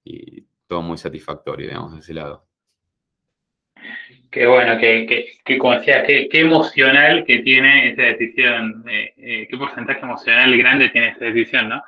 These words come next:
Speaker 2: Me imagino. Em, y, y ahora, ¿cuál es tu nuevo rol, eh, ya, digamos, consumada la, la operación, digamos? ¿Qué, qué es, qué es lo que hoy, eh, ya formando de algo,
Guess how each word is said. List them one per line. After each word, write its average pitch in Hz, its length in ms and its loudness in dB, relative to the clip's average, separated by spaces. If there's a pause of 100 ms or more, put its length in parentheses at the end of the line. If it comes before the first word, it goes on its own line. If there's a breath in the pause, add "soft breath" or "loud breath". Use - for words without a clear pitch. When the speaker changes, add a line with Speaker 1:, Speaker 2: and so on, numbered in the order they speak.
(460 loud breath)
Speaker 2:
Me 117 100 -14
imagino. 113 520 -6 (460 soft breath)
Em, 123 640 2
y, 160 280 -4 (180)
y 170 60 2
ahora, 220 260 4
¿cuál 190 140 4
es - 100 0
tu 147 100 -4
nuevo 143 280 2
rol, 147 280 4
eh, 117 540 -4
ya, 120 360 -2
digamos, 120 320 -2
consumada 123 600 0
la, 110 220 4
la 113 140 -4
operación, 110 520 -4
digamos? - 340 -6 (220)
¿Qué, 120 160 -2
qué 131 160 2
es, - 120 -10 (200)
qué 139 60 0
es 131 60 0
lo 120 100 -4
que 127 100 0
hoy, 127 240 2 (380 loud breath)
eh, 113 200 -10
ya 117 320 2
formando 123 300 0
de 120 80 6
algo, 123 380 2